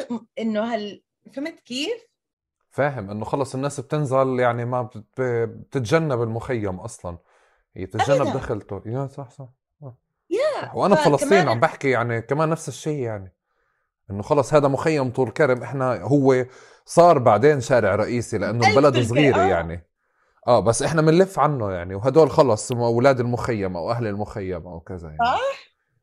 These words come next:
Speaker 2: صح، آه، طبعا، طبعا.
Speaker 1: فأنا بهذا المشوار مش بس اتطوعت، آه، بدهيشة، بعدين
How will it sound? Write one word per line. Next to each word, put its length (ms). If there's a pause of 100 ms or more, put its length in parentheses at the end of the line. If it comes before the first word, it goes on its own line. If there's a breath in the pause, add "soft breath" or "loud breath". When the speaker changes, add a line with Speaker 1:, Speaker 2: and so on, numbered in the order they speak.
(180)
Speaker 2:
صح، 320
آه، 80
طبعا، 360 (400)
طبعا. 260 (240)
Speaker 1:
فأنا 240
بهذا 320
المشوار 540
مش 200
بس 180
اتطوعت، 720 (300)
آه، 500
بدهيشة، 680
بعدين 520